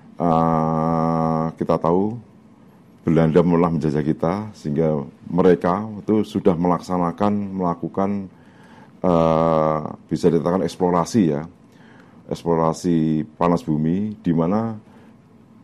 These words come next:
diawali mereka melakukan pemboran pertama kali itu di Kamojang. Kamojang itu lokasinya sebenarnya di posisi di Kabupaten Bandung, dekat dengan Garut. Em, jadi tahun dua puluh enam itu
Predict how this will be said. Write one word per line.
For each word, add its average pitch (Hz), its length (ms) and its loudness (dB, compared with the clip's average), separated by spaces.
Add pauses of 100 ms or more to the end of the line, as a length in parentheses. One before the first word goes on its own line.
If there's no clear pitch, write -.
(380)
diawali 92 640 4
mereka 87 400 0
melakukan 107 400 2
pemboran 98 580 6
pertama 95 380 0
kali 95 240 2
itu 110 160 0
di 104 240 2 (480)
Kamojang. 82 800 2
Kamojang 82 560 2
itu 85 240 2
lokasinya 92 720 2 (400)
sebenarnya 87 400 0
di - 80 -12
posisi 85 400 -2
di 85 240 2
Kabupaten 80 720 0
Bandung, 76 400 0 (720)
dekat 85 240 -2
dengan 78 160 0
Garut. 76 400 0 (560)
Em, 73 640 -4 (720)
jadi 101 560 6 (160)
tahun 95 320 4
dua 82 160 8
puluh - 0 -
enam 90 240 2
itu 113 160 2